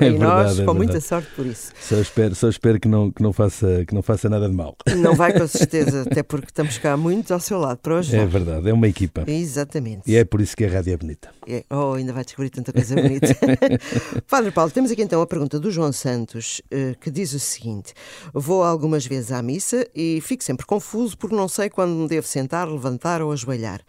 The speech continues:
Speaker 2: Eh, sei que quem tem uma prática cotidiana não tem este problema. A minha pergunta é: há algum site, algum manual onde possa interiorizar isso?"
Speaker 1: Ora, muito bem,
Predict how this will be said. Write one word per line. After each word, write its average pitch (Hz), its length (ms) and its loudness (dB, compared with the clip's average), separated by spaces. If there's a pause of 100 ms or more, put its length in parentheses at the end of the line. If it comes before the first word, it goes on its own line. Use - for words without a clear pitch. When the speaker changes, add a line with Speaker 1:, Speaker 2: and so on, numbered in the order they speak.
(460)
Speaker 2:
Eh, 139 540 2
sei - 280 -2
que - 120 -20
quem 190 140 0
tem 180 140 0
uma 175 140 2
prática 160 420 -4
cotidiana 147 720 -2
não 131 120 -2
tem 123 180 -4
este 123 160 -8
problema. 196 540 -2
A - 60 0
minha 143 160 2
pergunta 139 360 -2
é: 143 400 0 (400)
há 147 120 -2
algum 143 280 0
site, 143 420 -2
algum 123 240 -2
manual 135 720 0
onde 123 260 -2
possa 127 380 -4
interiorizar 135 920 -2
isso?" 120 340 -8 (640)
Speaker 1:
Ora, 139 120 8
muito 101 220 2
bem, 76 220 -6